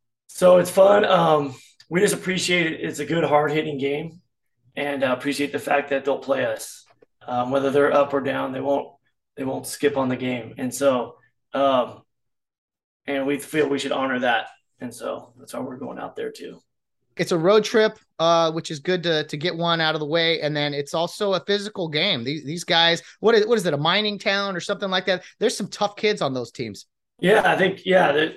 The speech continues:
Speaker 1: most of the kids are, are sons of miners or, um,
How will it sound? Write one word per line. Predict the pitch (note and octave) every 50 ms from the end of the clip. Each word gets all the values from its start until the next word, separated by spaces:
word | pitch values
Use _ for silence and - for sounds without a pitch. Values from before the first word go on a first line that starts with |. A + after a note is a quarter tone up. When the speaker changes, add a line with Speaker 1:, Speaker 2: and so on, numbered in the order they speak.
| - -
Speaker 1:
most | E3 E3+ E3+
of | - -
the | E3+
kids | E3+ F3+ F3+ - F3 - D#3
are, | E3 D3+ D3 C#3+
are | D3 D3+ D3
sons | - - F3 E3 F3 E3+ E3+
of | D#3+ D3
miners | D3 D3+ D#3+ E3+ F3 F3+ F#3 F#3+ F#3 F3 -
or, | - - D#3 D#3 D#3 D3+ D3+ D3 C3 - _ _ _ _ _ _ _ _ -
um, | C#3 D3 C#3+ C#3 C3 B2+ A#2+ A#2+ A2+ -